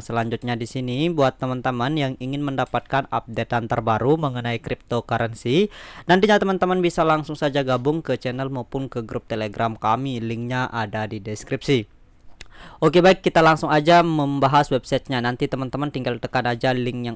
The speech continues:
ada di deskripsi. Nanti setelah menekan link yang ada di deskripsi, maka tampilannya itu bakal seperti ini. Langkah selanjutnya kita scroll aja ke bawah, lalu kita pilih link pendaftaran yang ini ya. Kita tekan aja link pendaftarannya. Kita skip iklannya.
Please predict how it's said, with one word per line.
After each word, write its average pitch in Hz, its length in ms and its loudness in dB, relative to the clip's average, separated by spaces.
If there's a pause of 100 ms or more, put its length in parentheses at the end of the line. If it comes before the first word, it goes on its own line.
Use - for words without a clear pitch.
ada 120 160 -2
di 117 160 -6
deskripsi. 127 640 -2
Nanti 139 240 0
setelah 131 400 -2
menekan 165 480 0
link 139 240 -2
yang 127 240 -6
ada 120 160 -2
di 120 160 -4
deskripsi, 160 800 0 (320)
maka 143 320 4
tampilannya 135 640 0
itu - 160 -2
bakal 123 400 0
seperti 120 720 -4
ini. 127 320 -2 (160)
Langkah 127 240 2
selanjutnya 131 480 0
kita 131 240 -2
scroll 123 320 -2
aja 117 320 0
ke 123 80 -2
bawah, 127 400 6
lalu 131 160 2
kita 127 320 -4
pilih 147 240 0
link 131 320 -4
pendaftaran 120 560 -2
yang 113 160 -6
ini 131 240 0
ya. 107 80 -8
Kita - 160 -8
tekan 113 400 -4
aja 113 160 -2
link 117 240 -4
pendaftarannya. 113 800 -2 (800)
Kita - 160 -2
skip 143 240 -2
iklannya. 135 560 0